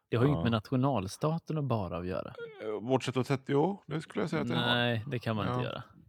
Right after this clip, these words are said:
Speaker 2: Jo.
Speaker 1: Det, det håller inte med dig.
Speaker 2: Nej, nej, det behöver inte jag. Men ändå, säg då att det finns ett geografiskt område som kallas
Speaker 1: Ja.
Speaker 2: Ryssland.
Speaker 1: Ja.
Speaker 2: Ja, och så vigs detta område då.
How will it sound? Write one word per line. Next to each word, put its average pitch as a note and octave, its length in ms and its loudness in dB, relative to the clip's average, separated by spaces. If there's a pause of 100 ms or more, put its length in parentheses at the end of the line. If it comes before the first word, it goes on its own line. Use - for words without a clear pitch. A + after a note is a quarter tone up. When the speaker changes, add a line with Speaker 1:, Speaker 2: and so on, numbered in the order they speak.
(180)
Speaker 2:
Jo. G#2 100 -4
Speaker 1:
Det, G#2+ 320 2
det A#2+ 180 -2
håller A2+ 180 2
inte G#2 120 -6
med F#2+ 180 -4
dig. - 120 -14 (380)
Speaker 2:
Nej, G2+ 140 0 (180)
nej, G2+ 100 0
det G2+ 60 2
behöver G#2 140 4
inte F#2+ 140 2
jag. E2+ 140 2
Men G#2+ 120 10
ändå, A2 320 8 (240)
säg B2 200 8
då G2 100 12
att F2+ 80 8
det G2 100 4
finns G2+ 220 2
ett F2+ 200 2
geografiskt F2 460 6
område E2 380 2
som D2+ 160 -4
kallas - 340 2
Speaker 1:
Ja. A#2+ 120 8
Speaker 2:
Ryssland. G#2+ 380 0 (280)
Speaker 1:
Ja. G#2+ 340 2
Speaker 2:
Ja, F2+ 360 4 (120)
och F2+ 140 -4
så G#2+ 80 6
vigs G#2 400 6
detta G2+ 200 4
område F#2+ 520 4
då. F#2 280 4